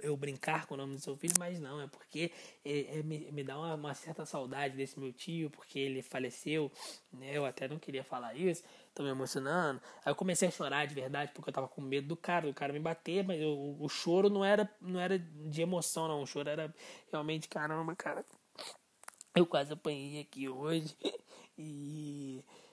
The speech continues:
e, e, e graças a Deus agora eu consegui e falei com ele, "Tamo junto, e desculpa, me, me emociona em falar do, do tio Jadilson." Aí todo mundo ficou, "Nossa, caramba, esse cara aí."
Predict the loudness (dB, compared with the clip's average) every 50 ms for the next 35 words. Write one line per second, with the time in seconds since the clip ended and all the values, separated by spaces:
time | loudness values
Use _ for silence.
0 | -20 _ _ -14 -10 -8 -6 -4 -4 -4 -4 -4 -4 -4 -4 -4 -6 -8 -8 -10
1 | -12 -12 -12 -12 -12 -10 -12 -14 -14 _ _ _ -14 -12 -10 -10 -12 -12 -10 -10
2 | -10 -10 -10 -12 -6 -6 -4 -4 0 0 0 0 0 0 -2 -2 -2 2 4 6
3 | 6 6 2 -2 -6 -6 -6 -8 -6 -4 -2 -2 -2 -2 -2 -2 -2 -2 -2 -6
4 | -4 0 0 2 4 4 4 4 2 0 -2 -2 -4 -6 -6 -6 -10 -4 -2 -2
5 | -2 -2 -4 -4 -2 -4 -4 -4 -4 -4 -4 -2 0 0 -2 -2 -2 -2 -2 -2
6 | -2 0 4 4 4 4 2 -4 -8 -14 -14 -10 -10 -8 -6 -6 -4 0 0 0
7 | 2 2 0 0 0 -2 -4 -8 -16 -18 -18 -4 0 4 6 6 6 6 4 4
8 | 0 0 0 2 0 0 0 0 -2 -4 -8 -4 -2 0 2 2 0 0 -2 -4
9 | -2 0 2 2 2 2 2 0 -4 -8 -14 -18 _ _ -2 -2 0 0 -2 -4
10 | -4 -6 -6 -6 -8 -12 -12 -4 -2 -2 -2 -2 -4 -6 -6 -4 -2 -2 -2 -2